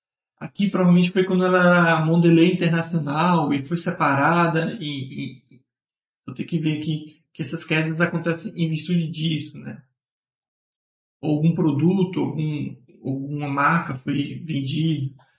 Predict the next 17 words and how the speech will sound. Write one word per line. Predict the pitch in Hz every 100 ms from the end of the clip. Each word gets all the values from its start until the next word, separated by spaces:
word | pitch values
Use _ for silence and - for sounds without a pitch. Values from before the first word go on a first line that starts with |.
| _ _ _ _
Normalmente | 151 147 156 -
é |
por | -
causa | 165 160
disso. | - 160
Mas | 151
você | 175
vê | 190
que | 202
tirando | - 185 196 202
essas | 196 180
coisas, | - 185 180 131
né, | 143
a |
empresa | 131 151 156 - _
consegue | - 160 156 156
manter | 156 135 156 147